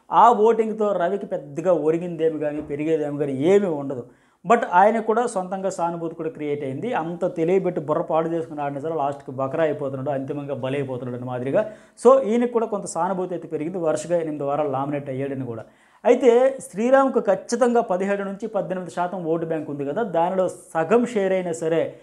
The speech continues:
రవికి ఓటింగ్ భారీగా జరుగుతుంది. ప్రస్తుతం అదే జరుగుతుంది. ఒపీనియన్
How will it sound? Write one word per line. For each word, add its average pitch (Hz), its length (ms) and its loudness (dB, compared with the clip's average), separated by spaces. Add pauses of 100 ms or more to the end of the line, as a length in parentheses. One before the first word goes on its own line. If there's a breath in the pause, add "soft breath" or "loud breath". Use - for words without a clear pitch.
(260 loud breath)
రవికి 208 400 6
ఓటింగ్ 208 440 4
భారీగా 180 580 4
జరుగుతుంది. 160 580 -4
ప్రస్తుతం 202 520 -8
అదే 170 260 2
జరుగుతుంది. 160 540 0
ఒపీనియన్ 180 520 -2